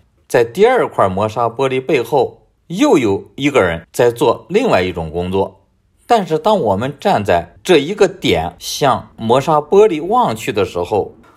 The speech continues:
其实很难把第一块磨砂玻璃后面发生的事与第二块磨砂玻璃后面发生的事情是很难加以区别的。因此在旧约圣经中，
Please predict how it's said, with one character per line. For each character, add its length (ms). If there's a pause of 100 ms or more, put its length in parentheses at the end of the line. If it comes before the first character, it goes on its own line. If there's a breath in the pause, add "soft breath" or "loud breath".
(400 soft breath)
其 180
实 220
很 420
难 240
把 460
第 180
一 140
块 280
磨 200
砂 180
玻 220
璃 120
后 240
面 220
发 280
生 160
的 120
事 340 (320 loud breath)
与 200
第 380
二 220
块 260
磨 200
砂 160
玻 240
璃 140
后 180
面 160
发 180
生 140
的 100
事 220
情 240 (200)
是 200
很 300
难 200
加 200
以 120
区 260
别 260
的。 240 (480)
因 240
此 380
在 180
旧 360
约 180
圣 220
经 240
中， 320